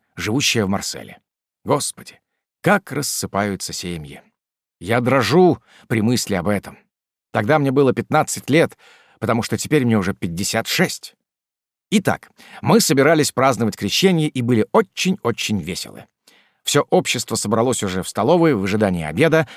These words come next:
когда старший брат мой, Жак, сказал: «В долине уже минут десять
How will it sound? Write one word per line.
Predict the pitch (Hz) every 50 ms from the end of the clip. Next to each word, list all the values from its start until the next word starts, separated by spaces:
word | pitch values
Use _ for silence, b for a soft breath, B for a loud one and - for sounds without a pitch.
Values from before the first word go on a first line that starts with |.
| B B
когда | - 120 120 113 190 208 208 180 -
старший | - - - - 151 127 95 - - - 90
брат | 76 110 123 180 175 -
мой, | 170 196 202 180 147 -
Жак, | - - 131 151 160 - -
сказал: | - - - - 117 90 92 78 - - _ b b b b b b b
«В | - 76 73
долине | - 92 92 123 208 220 214 214 214
уже | - - 117 104 135 175
минут | 151 131 123 113 76 78
десять | 90 123 147 - 202 - -